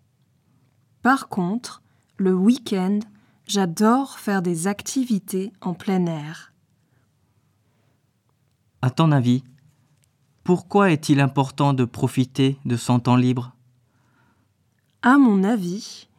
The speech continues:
Speaker 1: il est important de trouver un équilibre entre le travail et les loisirs. Après tout, on ne peut pas travailler tout le temps. Il faut se détendre.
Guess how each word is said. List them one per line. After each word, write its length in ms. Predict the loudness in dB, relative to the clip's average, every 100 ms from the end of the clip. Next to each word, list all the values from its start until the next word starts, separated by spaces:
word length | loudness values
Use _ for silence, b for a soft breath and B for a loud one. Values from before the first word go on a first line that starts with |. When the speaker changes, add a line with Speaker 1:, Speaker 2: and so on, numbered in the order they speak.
| _ _
Speaker 1:
il 220 | -2 2 2
est 100 | 4
important 720 | 2 0 -6 -4 -2 0 0
de 140 | -2
trouver 680 | -8 -10 -4 -2 0 0 -2 -8
un 240 | -4 0
équilibre 960 | 0 0 -4 -4 -4 -6 -6 -8 -12 b b b b
entre 320 | -2 0 0
le 140 | 0 0
travail 840 | -4 0 0 0 -2 -4 -6 -10 _ _
et 120 | 0 4
les 160 | 4
loisirs. 760 | 4 0 -2 -6 -10 -12 -20 _ _ _ _ _ _ _ _ _ _ 2
Après 380 | 2 2 -4
tout, 280 | -4 -10 -12 -14 _ _ _ _ _ 2
on 80 |
ne 140 | 4 4
peut 200 | 2 -2
pas 280 | 2 0 0
travailler 600 | -4 -4 0 0 0 -2
tout 180 | -6 -8
le 140 | -8
temps. 380 | -2 -2 -2 -8 _ _ _ _ _ _ -2
Il 140 | -2
faut 280 | -2 2 2
se 200 | 2 -2
détendre. 720 | -2 -2 -4 -6 -6 -8 -10